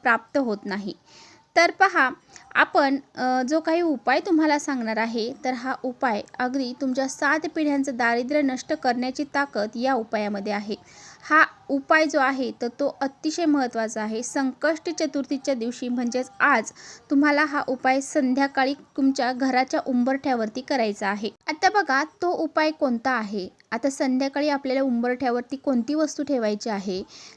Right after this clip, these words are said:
त्याचबरोबर कोणत्या वेळेमध्ये ठेवायचे आहे, कोणत्या पद्धतीने ठेवायचे आहे, याबद्दलची संपूर्ण माहिती आजच्या व्हिडिओत आपण बघणार आहोत. त्यामुळे तुम्ही पुढे व्हिडिओ स्किप न करता शेवटपर्यंत नक्की बघा, जेणेकरून तुमच्यापर्यंत योग्य ती माहिती पोहोचेल.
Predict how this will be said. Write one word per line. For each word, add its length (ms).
त्याचबरोबर 580
कोणत्या 440
वेळेमध्ये 520
ठेवायचे 500
आहे, 200
कोणत्या 380
पद्धतीने 640
ठेवायचे 480
आहे, 320
याबद्दलची 760
संपूर्ण 520
माहिती 420
आजच्या 300
व्हिडिओत 300
आपण 240
बघणार 300
आहोत. 260
त्यामुळे 240
तुम्ही 240
पुढे 200
व्हिडिओ 240
स्किप 360
न 100
करता 380
शेवटपर्यंत 720
नक्की 280
बघा, 300
जेणेकरून 520
तुमच्यापर्यंत 640
योग्य 380
ती 120
माहिती 320
पोहोचेल. 380